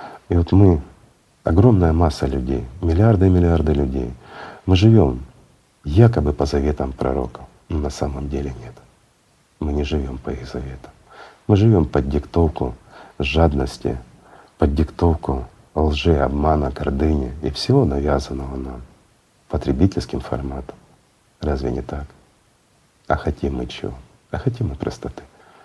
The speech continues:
Мы действительно хотим чистого неба, мира во всем мире, любви и уважения друг к другу. Мы хотим спокойно перемещаться по миру и знать, что это наш мир. Не так, что вот это вот мой дом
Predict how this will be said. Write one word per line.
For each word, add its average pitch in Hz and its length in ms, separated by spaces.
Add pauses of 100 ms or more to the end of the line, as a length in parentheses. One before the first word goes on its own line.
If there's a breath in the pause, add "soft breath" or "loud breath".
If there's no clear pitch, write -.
(380 loud breath)
Мы 85 80
действительно 82 500
хотим - 460
чистого 71 440
неба, 69 340 (920 loud breath)
мира 85 300
во 69 120
всем 67 340
мире, 65 260 (160)
любви 104 340
и 92 40
уважения 80 500
друг 69 260
к 65 40
другу. 67 300 (680 loud breath)
Мы 107 60
хотим 117 280
спокойно 117 460
перемещаться 76 640
по - 100
миру 78 340
и 69 40
знать, 78 260
что - 160
это 69 160
наш 69 380
мир. 62 260 (640 loud breath)
Не 120 100
так, 120 280
что - 180
вот 80 160
это 85 180
вот 78 220
мой 110 180
дом 65 380